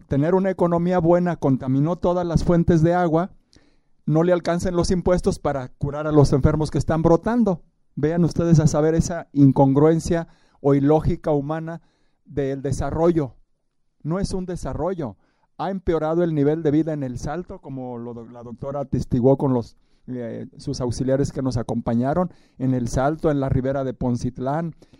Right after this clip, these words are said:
y en la barca misma, que es donde entra el Lerma.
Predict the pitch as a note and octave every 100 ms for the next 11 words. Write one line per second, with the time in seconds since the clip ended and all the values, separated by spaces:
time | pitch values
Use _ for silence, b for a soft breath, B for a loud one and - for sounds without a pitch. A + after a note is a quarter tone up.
0 | b D3 C#3+ C#3 D3+ F#3+ F3+ D#3 F3 F3+
1 | C#3 D#3+ E3 D3+ D#3 E3 E3 D3 C3 B2
2 | C3+ D#3 E3 C#4